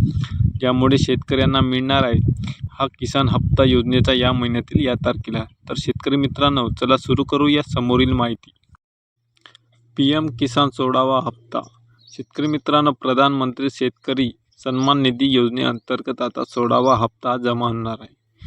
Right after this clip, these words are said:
शेतकरी मित्रांनो, त्यापूर्वी पंधरा हप-, पंधरावा हप्ता पंतप्रधान झारखंड दौऱ्यावर असताना झाला.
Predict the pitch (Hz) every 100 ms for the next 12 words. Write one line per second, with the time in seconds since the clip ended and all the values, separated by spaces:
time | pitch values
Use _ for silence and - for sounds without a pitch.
0 | - - 117 - 139 139 - 143 139 117
1 | - - - - 135 135 - 135 139 127
2 | 113 _ _ - 131 131 147 123 127 -
3 | - 135 127 135 143 143 120 - - 139
4 | - 131 131 147 - 127 135 127 120 135
5 | - 120 131 123 120 123 127 131 120 -
6 | 131 127 120 107 110